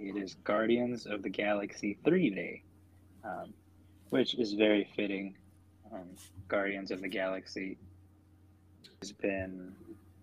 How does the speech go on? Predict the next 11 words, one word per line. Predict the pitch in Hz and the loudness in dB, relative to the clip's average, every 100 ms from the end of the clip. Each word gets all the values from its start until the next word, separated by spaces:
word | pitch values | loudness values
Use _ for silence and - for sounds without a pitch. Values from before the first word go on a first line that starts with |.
| - - - - | -20 -20 -20 -10
um, | 95 92 87 - - - - - - - - - - - - - - | -6 -6 -6 -12 -20 -20 -20 -20 -20 -20 -20 -20 -20 -20 -20 -10 -2
the | 107 | 0
Marvel | 104 101 101 101 | 2 2 2 2
Universe's | 101 101 98 95 95 92 - 95 90 - - - | 2 0 -2 -4 -4 -6 -8 -8 -8 -10 -10 -4
answer | 98 92 - 92 87 | -4 -4 -6 -8 -8
to | - 92 | -8 -8
Star | - 98 92 | -4 -2 0
Wars. | 92 92 98 95 101 - - - - - | -2 -6 -6 -8 -10 -14 -16 -20 -20 -10
Um, | - - - - - - - - - - - - - | -8 -8 -14 -20 -20 -20 -20 -20 -20 -20 -20 -20 -10
every | 101 98 95 | -6 -4 -2
good | 98 | -2